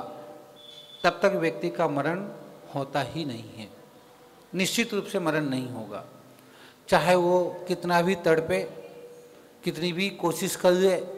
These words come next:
उनका मरण संभव नहीं है। और फिर माता जी ने तो समाधि मरण स्वीकार किया है, और समाधि मरण स्वीकार किया तो अकाल मरण तो अब होना नहीं उनका। अकाल मरण का होता है आयु कर्म के, आयु,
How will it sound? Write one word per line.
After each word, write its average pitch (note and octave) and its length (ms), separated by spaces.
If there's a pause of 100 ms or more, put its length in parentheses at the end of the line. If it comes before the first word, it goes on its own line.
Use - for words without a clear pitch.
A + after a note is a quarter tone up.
(720)
उनका F3+ 280
मरण D#3+ 300
संभव C3 380
नहीं A#2 160
है। - 200 (420)
और F#3 60
फिर G#3 180
माता C#3 380
जी F3+ 160
ने G3 80
तो F#3+ 120
समाधि D3+ 500
मरण E3+ 280
स्वीकार D3+ 480 (120)
किया B2+ 280
है, A2+ 260 (1200)
और G3 120
समाधि C#3 680
मरण G3 320
स्वीकार F3 520 (100)
किया F#3 160
तो F#3 140
अकाल E3 340
मरण E3 260
तो E3+ 160
अब C#3 80
होना D#3+ 240
नहीं F3+ 180
उनका। E3 300 (1500)
अकाल D#3 340
मरण D#3+ 220
का D#3+ 60
होता E3 160
है B3+ 120 (160)
आयु D#3+ 320 (100)
कर्म D#3+ 260
के, F#3+ 160 (300)
आयु, D#3 260